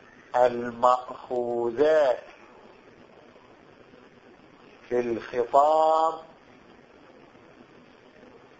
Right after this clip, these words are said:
هي القدرة الخاصة، وهي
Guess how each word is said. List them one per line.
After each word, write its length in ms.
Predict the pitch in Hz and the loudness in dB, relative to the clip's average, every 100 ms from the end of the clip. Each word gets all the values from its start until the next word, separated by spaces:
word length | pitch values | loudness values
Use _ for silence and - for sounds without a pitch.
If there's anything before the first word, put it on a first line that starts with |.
| - - | -20 -4
هي 320 | 143 185 185 | 0 2 2
القدرة 1200 | 180 147 123 - 160 175 - 180 175 175 175 180 | 0 -2 -4 0 0 -2 -2 0 2 0 -2 -2
الخاصة، 1400 | 185 185 - - 135 127 123 117 - - - 156 160 143 120 - - - - - - - - - - - - - - - - 120 120 - 123 117 - - - - - - - - - - - - - - | -2 -4 -2 2 2 4 4 2 -4 -20 0 4 4 4 0 -8 -20 -20 -20 -20 -20 -20 -20 -20 -20 -20 -20 -20 -20 -20 -20 -20 -20 -20 -20 -20 -20 -20 -20 -20 -20 -20 -20 -20 -20 -20 -20 -20 -20 -8
وهي 560 | 113 120 120 139 165 | 2 2 2 -2 2